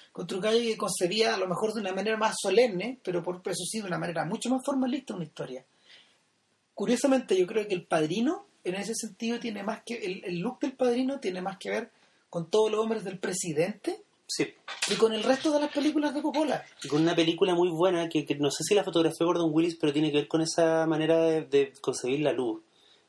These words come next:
Speaker 2: y el diseño del espacio arquitectónico que es de Pácula y es con Warren Beatty.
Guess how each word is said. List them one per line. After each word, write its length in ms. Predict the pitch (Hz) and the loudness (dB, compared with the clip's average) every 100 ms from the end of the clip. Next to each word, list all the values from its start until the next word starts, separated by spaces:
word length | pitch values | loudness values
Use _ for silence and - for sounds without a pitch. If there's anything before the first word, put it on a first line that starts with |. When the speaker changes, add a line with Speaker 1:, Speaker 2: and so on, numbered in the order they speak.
| _ | _
Speaker 2:
y 100 | 120 | -4
el 80 | 120 | -2
diseño 340 | 117 - 131 139 | -2 0 0 2
del 80 | 123 | 0
espacio 360 | - 123 - | -2 -2 -2
arquitectónico 640 | - - 127 - 135 131 123 | -4 -4 -4 -2 0 0 0
que 360 | 127 127 110 | 0 0 -2
es 120 | 123 - - | -4 -6 -8
de 320 | - 127 117 - _ | -2 -2 -2 -8 _
Pácula 420 | 135 113 107 98 | 0 2 -2 -2
y 120 | 92 110 | -4 -8
es 60 | |
con 160 | - 123 | -6 -2
Warren 260 | 131 123 107 | 0 0 -4
Beatty. 280 | 117 92 | -8 -12